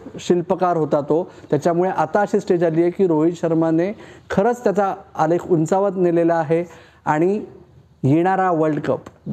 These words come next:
विशेषतः परत दोन हजार बावीसचा टी ट्वेंटी वर्ल्ड कप आणि दोन हजार तेवीसचा वर्ल्ड कप ओडीआयचा जो पुन्हा भारतात होणार आहे, या दोन्ही स्पर्धांचं रोहितसाठी स्वतःसाठी महत्त्व खूप आहे,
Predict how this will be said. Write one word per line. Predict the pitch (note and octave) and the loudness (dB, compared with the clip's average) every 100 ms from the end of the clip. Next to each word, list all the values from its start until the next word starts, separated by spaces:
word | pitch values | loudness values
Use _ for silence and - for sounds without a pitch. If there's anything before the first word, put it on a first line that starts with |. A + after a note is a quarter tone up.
| - - | -8 0
विशेषतः | D3 E3 B3 G#3+ - F#3 D3 D#3 - - | 0 2 0 0 -2 0 0 -4 -8 -2
परत | E3 G3 G3+ - - - | 0 0 -2 -12 -20 -2
दोन | C3+ E3+ | 0 2
हजार | F3 F3 | 2 0
बावीसचा | D#3 D3 D3+ F#3+ G#3 - G3+ | 0 0 2 2 0 0 -2
टी | - F#3+ | 0 0
ट्वेंटी | F3+ F3 E3+ | 2 2 2
वर्ल्ड | F3+ E3+ D#3 | 2 2 0
कप | E3+ D#3+ - | 0 -2 -2
आणि | D3+ | 0
दोन | D#3 D#3+ D#3+ | 2 2 2
हजार | D#3+ | 0
तेवीसचा | D#3 - D#3+ E3 F3 - E3+ | -2 0 2 2 0 0 0
वर्ल्ड | D#3 D#3+ D#3+ | 2 0 0
कप | F3+ E3+ E3 | -2 0 0
ओडीआयचा | D#3+ F3+ E3 D3 C3 - B2+ - - - | 2 2 0 -2 -4 -4 -4 -6 -18 -2
जो | C#3+ E3 | 0 2
पुन्हा | F3 F3+ G3+ | 2 2 2
भारतात | F#3 D#3+ E3+ D#3+ | 0 0 0 0
होणार | D3+ D3 | 0 0
आहे, | C#3 B2+ C3+ - - - D#3 | 0 -2 -6 -14 -20 -2 0
या | F3 | 2
दोन्ही | D#3+ D3+ D#3 E3 F#3+ | 2 2 2 2 0
स्पर्धांचं | - E3+ D3+ D#3 D#3 D#3 E3 D#3+ | -2 -2 0 0 0 0 0 0
रोहितसाठी | D3+ D3 C#3+ F3 - D#3 D3+ F3 E3+ | 0 0 2 0 0 -4 0 -2 -2
स्वतःसाठी | - D3 C#3 F3 F3+ F3 D#3+ F3+ | -4 -4 -2 -2 -2 -2 0 2
महत्त्व | D#3+ D#3+ D#3+ E3+ | 2 2 0 0
खूप | - D#3+ | 0 0
आहे, | E3 D3+ | 2 0